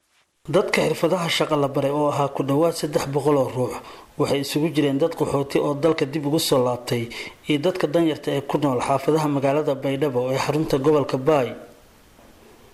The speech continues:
Waxaa la baray dhalinyaradan oo rag iyo dumar isugu jiray xirfado kala duwan oo ay ka mid yihiin harqaan tulista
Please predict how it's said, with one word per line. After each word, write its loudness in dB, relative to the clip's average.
Waxaa 0
la 0
baray -2
dhalinyaradan 0
oo -2
rag 0
iyo 0
dumar 0
isugu -2
jiray -2
xirfado 2
kala 0
duwan -2
oo 2
ay 0
ka -2
mid -2
yihiin 0
harqaan 0
tulista 0